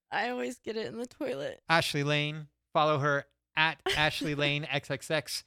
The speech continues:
Speaker 2: Instagram, Priebus. P R I E B U S S S, Ashley Lane X dot com,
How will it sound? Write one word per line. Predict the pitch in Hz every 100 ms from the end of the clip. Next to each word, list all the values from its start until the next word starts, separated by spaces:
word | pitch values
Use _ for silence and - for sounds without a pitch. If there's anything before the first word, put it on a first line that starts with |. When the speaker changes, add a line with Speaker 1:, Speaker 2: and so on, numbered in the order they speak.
| _
Speaker 2:
Instagram, | 202 - 165 165 156 143
Priebus. | - - 208 226 175 202 - - - - _ _
P | - 143
R | 127
I | 123 127
E | 123 127
B | 113
U | 120 117 123 -
S | 127 -
S | 131 123 -
S, | 160 202 - - _ _ _ _
Ashley | 135 139 - - 139 127
Lane | 123 120 120 120
X | 160 165 -
dot | 139 127
com, | - 202 202